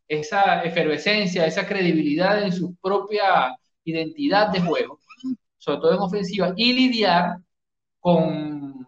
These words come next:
las complicaciones, sobre todo en el juego interior, que pudiesen plantarle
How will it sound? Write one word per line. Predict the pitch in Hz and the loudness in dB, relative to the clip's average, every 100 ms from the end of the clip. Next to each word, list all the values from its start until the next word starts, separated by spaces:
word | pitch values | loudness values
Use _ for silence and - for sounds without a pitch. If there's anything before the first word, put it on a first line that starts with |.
| 127 | -2
las | 151 160 | -2 0
complicaciones, | 170 160 160 - - 185 180 180 | -6 -6 -4 -4 -4 -4 -2 -2
sobre | 180 | -4
todo | 160 196 | -2 -2
en | 208 | 0
el | |
juego | 175 190 | 2 2
interior, | 220 - 165 180 180 180 180 _ _ - | 0 -4 -4 2 2 2 -4 _ _ -4
que | 175 | -4
pudiesen | 175 160 175 180 220 214 208 | -2 0 2 0 0 -2 -2
plantarle | 180 160 156 - 190 175 151 175 262 | -2 -2 -4 -4 2 2 2 -2 -6